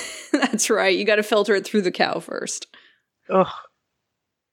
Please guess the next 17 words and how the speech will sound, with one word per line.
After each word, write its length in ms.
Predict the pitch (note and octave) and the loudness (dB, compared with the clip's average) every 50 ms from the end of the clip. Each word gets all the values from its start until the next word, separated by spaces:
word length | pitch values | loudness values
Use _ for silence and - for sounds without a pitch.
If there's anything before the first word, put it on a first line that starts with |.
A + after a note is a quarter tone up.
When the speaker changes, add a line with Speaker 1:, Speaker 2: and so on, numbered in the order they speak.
| _ _ _ _ _ _ _ _ _ _ - | _ _ _ _ _ _ _ _ _ _ 0
Speaker 2:
Ethnobotanists 760 | - - - - C#4+ - G3+ G3+ - G3 F3 E3 D#3+ - - | 0 2 4 2 6 6 6 4 4 4 2 2 2 0 -2
associated 500 | E3 F3+ - G#3 G#3 G#3+ - A3+ G3+ G3 | -4 0 4 4 4 4 6 4 4 6
with 140 | F#3+ F3+ - | 4 2 2
people 240 | - G3 F#3 - F3+ | 2 0 2 2 2
indigenous 580 | - E3+ D#3+ F3+ F3+ E3+ F#3+ F3+ F3 E3 D#3+ | 0 2 2 2 4 4 4 2 4 2 0
to 100 | - - E3+ | -2 -2 0
North 220 | E3+ E3 D#3 - | 0 0 0 0
America 580 | D#3 D3+ E3+ G#3 G#3+ F3+ - - D3 - - - _ - - - - - _ _ _ | 0 2 6 6 6 6 6 2 0 0 0 -4 _ -18 -20 -20 -20 -20 _ _ _
have 160 | - G#3 - | -4 -2 2
brought 200 | - A3+ C4 - | 4 4 4 4
to 100 | - D4 | 4 4
light 260 | A#3 G3 F#3 F3+ - | 6 6 6 4 0
several 320 | - - G#3+ A3 - C#4 | 2 2 2 4 4 2
shysters 580 | B3+ - - G#3 G3+ G#3 - - C4 D4+ E4 - - | 2 4 6 6 4 4 4 4 4 2 2 0 2
and 180 | - F3+ F#3 | 2 4 6
or 100 | G3 G3+ | 6 4
hucksters 640 | G#3 - B3+ C4+ - - - D#3 C#3+ D3 - - | 6 4 2 2 2 2 2 2 0 0 -4 -8